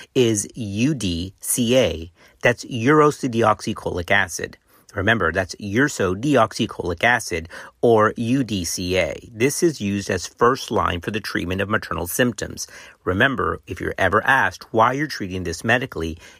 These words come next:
it's just for maternal symptom control, not necessarily for fetal benefits. Compared with placebo or any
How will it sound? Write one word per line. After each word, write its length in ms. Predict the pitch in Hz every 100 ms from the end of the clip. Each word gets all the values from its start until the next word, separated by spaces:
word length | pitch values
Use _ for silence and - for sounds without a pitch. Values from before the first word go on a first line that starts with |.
| _
it's 220 | 117 - -
just 420 | - 135 139 -
for 80 | 156
maternal 480 | 147 143 - 95 104
symptom 440 | - 85 85 85
control, 600 | - 82 - 113 90 76
not 420 | 82 104 113 127 143
necessarily 580 | - 98 151 135 90
for 160 | 85 117
fetal 280 | - 131 123
benefits. 600 | 92 82 - 71 - - _ _ _ _ -
Compared 400 | 117 98 110 110
with 180 | 117
placebo 600 | - 110 - 87 87 87 - - -
or 240 | 135 127 -
any 240 | 131 143